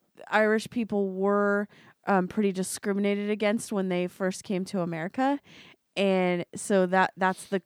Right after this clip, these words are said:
kind of cool ethnicity that you can say you are and still kind of grasp onto something. But my friend at work, her husband is Irish. You met him.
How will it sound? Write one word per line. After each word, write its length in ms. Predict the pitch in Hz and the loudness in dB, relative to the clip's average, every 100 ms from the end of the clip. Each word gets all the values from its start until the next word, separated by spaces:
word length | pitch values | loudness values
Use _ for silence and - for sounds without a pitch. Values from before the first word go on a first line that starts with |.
| _ | _
kind 220 | - 214 | -2 0
of 120 | 185 - | -2 -4
cool 640 | - 262 254 240 208 190 | -12 -8 0 2 4 4
ethnicity 600 | - 185 180 180 180 180 | 2 -2 -4 -4 -4 -4
that 140 | 175 | -2
you 80 | 156 | -4
can 160 | 185 185 | -6 -8
say 180 | - 180 | -2 -2
you 160 | 170 170 | -2 -4
are 160 | 165 | -4
and 120 | 165 | -6
still 380 | 180 - 165 165 - _ - _ _ _ _ _ | -8 -6 -4 -4 -10 _ -20 _ _ _ _ _
kind 160 | 208 | -6
of 80 | 165 | -6
grasp 340 | 170 - 180 - | -6 -10 -10 -14
onto 200 | - 196 | -12 -12
something. 460 | - - - - - _ _ _ _ - - - - _ - | -12 -14 -14 -16 -18 _ _ _ _ -20 -20 -20 -20 _ -2
But 160 | 214 | 0
my 120 | 196 | 0
friend 200 | 202 214 202 | -2 -2 0
at 80 | |
work, 260 | 175 196 196 | 0 -2 -2
her 160 | 208 190 | -6 -2
husband 580 | 196 202 190 175 196 208 - _ _ - | -2 -2 -2 -2 -4 -10 -20 _ _ -4
is 180 | 185 175 | -4 -2
Irish. 460 | 156 160 185 - | -4 -4 -6 -8
You 80 | 190 | -8
met 180 | 180 180 | -8 -6
him. 200 | 196 | -6